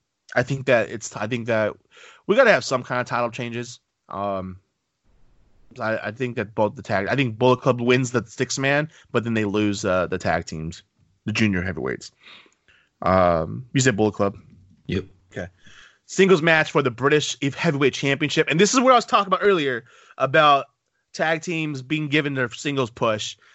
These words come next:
Speaker 1: Um, we got Zack Sabre Junior defending his British Heavyweight Championship,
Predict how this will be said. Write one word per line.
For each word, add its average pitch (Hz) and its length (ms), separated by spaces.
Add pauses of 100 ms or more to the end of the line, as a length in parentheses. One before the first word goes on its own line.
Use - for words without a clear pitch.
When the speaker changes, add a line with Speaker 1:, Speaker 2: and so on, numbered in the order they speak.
(240)
Speaker 1:
Um, 117 360
we 139 80
got 143 160
Zack 165 320
Sabre 180 280
Junior 156 600 (400)
defending 151 360
his 160 120
British 151 260
Heavyweight 147 260
Championship, 120 840